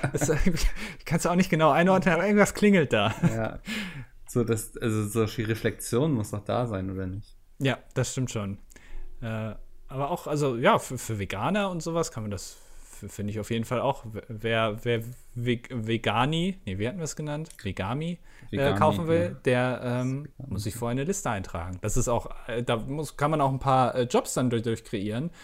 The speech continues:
Speaker 1: weil das ist ja ein bürokratischer Aufwand. Da muss ja einer die Excel-Liste erstmal erstellen, der muss die ja pflegen, Excel-Listen pflegen, ist ja in großen Unternehmen wie S A P ist Excel-Listenpfleger auch ein gut bezahlter Job.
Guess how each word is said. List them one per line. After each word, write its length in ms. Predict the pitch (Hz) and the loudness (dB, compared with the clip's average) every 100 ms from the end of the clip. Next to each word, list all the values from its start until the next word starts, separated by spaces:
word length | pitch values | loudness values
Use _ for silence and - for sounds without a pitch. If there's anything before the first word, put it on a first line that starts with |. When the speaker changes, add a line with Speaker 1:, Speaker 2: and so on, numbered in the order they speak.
| - - | -20 -4
Speaker 1:
weil 80 | 123 | 2
das 120 | 131 | 2
ist 100 | 127 | 2
ja 80 | 135 | 2
ein 100 | 127 | 2
bürokratischer 680 | 127 117 - 120 131 110 82 | 2 0 2 0 2 -2 -2
Aufwand. 440 | 90 - 85 - | -4 -8 -10 -4
Da 60 | 113 | 0
muss 180 | 127 | 2
ja 80 | 123 | 2
einer 160 | 107 110 | 0 0
die 80 | 104 | 0
Excel-Liste 440 | 127 - 120 - | 0 0 0 0
erstmal 260 | 104 92 90 | -2 -4 -6
erstellen, 600 | 92 123 120 120 117 120 - - - - - - - - | -4 0 0 0 -2 -4 -12 -20 -20 -20 -20 -20 -20 -4
der 80 | 117 | 0
muss 160 | 113 | 0
die 100 | - | 0
ja 100 | 101 | -4
pflegen, 480 | 92 123 120 123 123 | -2 0 4 4 2
Excel-Listen 560 | 127 - 127 120 - 123 | -2 -4 -2 -2 -2 -8
pflegen, 460 | - 113 113 120 123 | -4 0 2 0 -2
ist 120 | 117 | -4
ja 220 | 104 101 - 87 - 90 - | -4 -4 -8 -12 -12 -14 -14
in 160 | 92 95 | -10 -10
großen 340 | - 110 107 | -4 -2 -2
Unternehmen 420 | 104 104 101 117 | -4 -2 -2 0
wie 60 | 113 | 0
S 140 | 110 | -2
A 80 | 101 | -4
P 260 | - 110 127 | -4 0 0
ist 160 | 120 - | -2 -6
Excel-Listenpfleger 920 | 120 - 127 123 127 - 120 127 117 | -8 -2 -2 -2 -4 -2 0 2 0
auch 160 | 107 - 107 - 82 | -2 -8 -16 -12 -10
ein 160 | 104 110 - - - | -10 -12 -14 -18 -10
gut 140 | 98 | -10
bezahlter 380 | - - 127 151 | -8 -4 0 2
Job. 340 | 180 156 - | 4 4 2